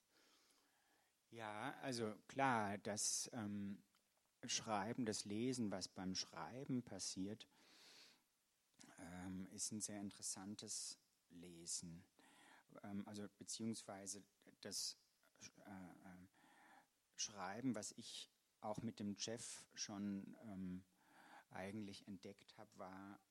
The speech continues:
wie kann ich so mit der Sprache umgehen, dass das, was wahrscheinlich in der Sprache selber auch immer sich befragt, so dass ich vielleicht dem einfach nicht in die Quere komme.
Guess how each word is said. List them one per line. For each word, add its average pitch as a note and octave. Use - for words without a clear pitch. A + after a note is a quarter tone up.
wie F#2+
kann A2
ich -
so A2
mit B2
der A2
Sprache A2
umgehen, A#2
dass G2+
das, G#2
was A2+
wahrscheinlich G#2
in F#2+
der F2
Sprache F#2+
selber G#2
auch -
immer G2
sich -
befragt, -
so A#2
dass A#2
ich A#2+
vielleicht A2
dem A#2+
einfach G#2+
nicht A2
in G#2
die F#2+
Quere F#2
komme. E2